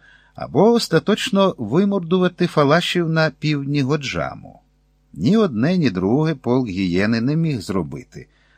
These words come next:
бо був бідний, погано озброєний, недогодований і прикордонну службу із захисту південних рубежів імперії від поганського галського агресора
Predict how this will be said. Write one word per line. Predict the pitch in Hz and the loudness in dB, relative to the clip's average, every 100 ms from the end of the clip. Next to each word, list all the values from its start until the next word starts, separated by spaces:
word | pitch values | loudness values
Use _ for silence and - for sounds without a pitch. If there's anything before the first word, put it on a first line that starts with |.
| - | -10
бо | 85 | -6
був | 92 98 85 | 0 0 0
бідний, | 69 131 170 160 156 147 | 0 0 0 -2 -2 -4
погано | - 85 85 80 71 | -6 -2 0 -2 -4
озброєний, | 69 71 110 170 170 160 156 _ _ _ 95 | -10 -6 0 0 0 -2 -4 _ _ _ -2
недогодований | 123 135 117 107 104 165 190 180 175 | 0 2 2 2 0 0 0 -2 -2
і | 139 175 170 | -2 -2 -2
прикордонну | 156 165 151 143 156 147 | -4 -2 -2 0 0 -2
службу | - 131 160 143 147 | -2 -2 -2 -2 -2
із | 135 113 | 0 0
захисту | 135 - 123 - 127 117 | -2 -2 -6 -2 0 0
південних | 123 107 98 117 107 101 104 | 0 0 4 4 4 -2 -2
рубежів | 95 95 87 110 95 | 0 0 0 0 0
імперії | 85 - 113 92 78 69 | -2 0 0 0 -2 -6
від | 73 | -10
поганського | - 87 98 90 - 90 82 | -6 0 2 0 -4 -6 -2
галського | 92 92 - - 82 | 2 0 -2 -10 -10
агресора | 78 90 113 190 - 180 | -6 -6 -2 -4 -2 -2